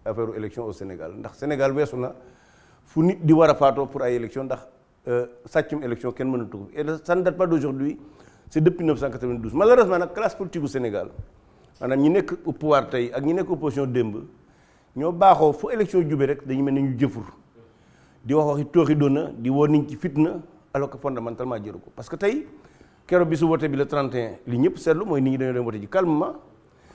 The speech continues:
Ah, bi résultat yi génnee, pratiquement avant min-, minuit, kenn ku ne xam nañ fa nga gagné. Moi, personnellement, lundi premier août à quatorze heures, je savais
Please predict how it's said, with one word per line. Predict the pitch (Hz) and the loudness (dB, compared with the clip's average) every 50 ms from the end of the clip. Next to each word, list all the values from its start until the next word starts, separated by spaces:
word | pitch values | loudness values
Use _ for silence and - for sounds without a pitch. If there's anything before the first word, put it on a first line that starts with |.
| - _ - - _ | -20 _ -20 -10 _
Ah, | - 165 | 0 2
bi | 175 196 | 4 4
résultat | 220 240 - - 233 190 | 4 4 4 6 8 8
yi | 180 151 | 8 8
génnee, | 143 165 151 156 185 254 320 - - - - - _ _ _ _ | 8 8 8 8 6 4 2 -2 -8 -14 -20 -20 _ _ _ _
pratiquement | - 214 202 185 - 185 170 175 170 190 226 | 2 2 4 4 4 2 4 6 6 6 6
avant | 247 208 202 208 208 | 6 8 8 10 10
min-, | 214 214 214 214 214 | 8 8 6 6 6
minuit, | 214 214 208 190 185 214 214 - - - - | 6 6 6 6 6 4 0 -4 -10 -4 0
kenn | - 208 185 160 | 2 4 4 4
ku | 170 175 | 4 2
ne | 190 - | 2 2
xam | 190 196 190 | 2 2 4
nañ | 175 165 156 | 4 2 2
fa | 160 170 | 2 2
nga | 156 143 | 0 0
gagné. | 120 123 110 101 87 95 - - _ - | 0 -2 -4 -6 -8 -12 -16 -16 _ 0
Moi, | 151 180 202 196 | 4 4 4 4
personnellement, | 233 226 175 208 208 196 180 170 165 170 180 208 214 185 | 4 2 0 0 2 2 2 4 4 2 2 0 0 0
lundi | 160 165 196 226 220 214 185 190 196 - | 2 6 6 6 6 4 2 -2 -4 -4
premier | - 208 220 220 208 196 196 208 - - - - - _ _ _ _ _ _ _ _ _ _ - - - - | 0 2 4 4 4 2 0 -2 -6 -8 -14 -20 -20 _ _ _ _ _ _ _ _ _ _ -20 -12 -4 -2
août | 208 180 - - - - - _ _ | -2 -2 -2 -6 -18 -20 -20 _ _
à | - 143 139 135 - - - - - - _ - | 2 2 2 2 -2 -8 -20 -20 -20 -20 _ -2
quatorze | - 254 254 254 247 208 180 143 | 0 2 6 8 8 8 8 6
heures, | 175 180 175 175 - | 4 4 2 0 -4
je | - 180 | -6 -6
savais | 160 - - 214 202 196 208 202 | -4 6 8 8 10 10 6 2